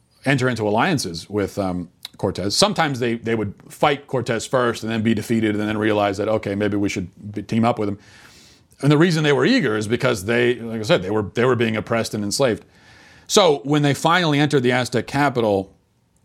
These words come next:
and there was a total bloodshed and,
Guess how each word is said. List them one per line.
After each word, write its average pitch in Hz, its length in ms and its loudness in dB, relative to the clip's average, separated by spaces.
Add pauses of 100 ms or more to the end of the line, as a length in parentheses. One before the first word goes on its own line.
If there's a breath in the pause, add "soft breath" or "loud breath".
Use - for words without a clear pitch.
(720)
and 131 180 2
there 127 140 4
was 120 240 2
a 107 160 -4
total 113 720 0
bloodshed 107 580 0
and, 92 240 -8